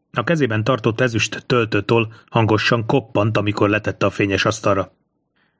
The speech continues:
„Azt javaslom, hogy Oroszország nyugati határszakaszán is élesítsük be az atomfegyvereket, és ugyanezt tegyük az összes Fehér Oroszországba telepített mobil kilövőállomással.” Kétezerhuszonhárom júliusában odavittük őket,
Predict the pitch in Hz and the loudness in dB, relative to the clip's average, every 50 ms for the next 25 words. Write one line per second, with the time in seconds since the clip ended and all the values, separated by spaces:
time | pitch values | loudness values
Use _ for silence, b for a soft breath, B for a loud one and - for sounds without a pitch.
0 | _ _ _ - 127 127 - - - 123 123 127 120 - 131 127 131 123 113 123 | _ _ _ -2 -2 -2 -2 0 0 0 2 2 0 2 2 2 2 2 2 0
1 | 113 - - - 139 131 127 - - 135 127 117 - - 120 120 117 131 123 127 | 0 -2 -2 -2 0 0 0 0 2 2 2 2 2 0 0 2 2 2 2 2
2 | 123 120 117 113 120 107 123 117 113 - 139 123 131 120 - 127 123 123 120 113 | 2 2 0 0 0 2 0 -2 0 0 0 0 0 0 0 0 0 0 0 -2
3 | - - 147 139 127 123 110 - 127 110 - 127 113 110 123 123 127 123 113 135 | 0 2 2 2 2 2 2 0 -2 0 0 0 0 2 0 2 2 0 0 0
4 | 127 113 113 131 123 123 123 123 120 - 131 - - b b b b b b b | -2 0 -2 -2 -2 0 -2 0 0 -2 -4 -4 -6 b b b b b b b
5 | b b b - 117 - - 147 147 139 135 127 127 - - - - - - - | b b b -2 -2 -2 2 2 2 2 2 0 -2 -4 -6 -12 -14 -6 -2 -2
6 | 127 127 127 - 123 110 123 131 - - 127 110 - - B B B B - - | 0 0 0 0 0 0 0 -2 -2 -2 -4 -4 -4 -8 B B B B -4 -2
7 | 147 139 127 120 113 127 123 120 107 - - 117 107 - 120 104 104 107 107 131 | 0 0 0 0 0 0 0 0 0 0 0 0 0 0 -2 -2 -2 -2 -2 0
8 | 127 123 113 127 120 107 127 117 - - 143 139 123 147 139 117 113 113 104 104 | -2 0 0 0 0 0 -2 -4 -4 -2 2 4 4 4 4 2 0 0 0 -2
9 | 104 - - - 117 107 104 101 104 101 98 104 104 101 98 101 98 - - 113 | -2 -4 -2 -2 0 0 0 2 2 2 2 2 0 0 0 0 0 2 0 0
10 | 101 - - _ _ _ _ _ _ _ _ _ _ _ _ _ _ _ _ - | -2 -2 -6 _ _ _ _ _ _ _ _ _ _ _ _ _ _ _ _ -2
11 | 139 147 - 143 123 127 123 123 147 143 - 143 131 135 135 127 120 120 131 143 | -2 0 0 0 0 0 0 2 0 0 2 0 2 2 0 0 2 2 4 4
12 | 139 135 135 127 - 135 127 127 135 131 127 - - 131 131 131 135 131 131 - | 4 4 2 2 2 0 0 0 0 -2 -2 0 0 0 0 2 0 0 -2 0
13 | - 139 131 - 143 135 - 147 143 - - - | 0 0 2 2 0 0 0 -2 -4 -4 -12 -20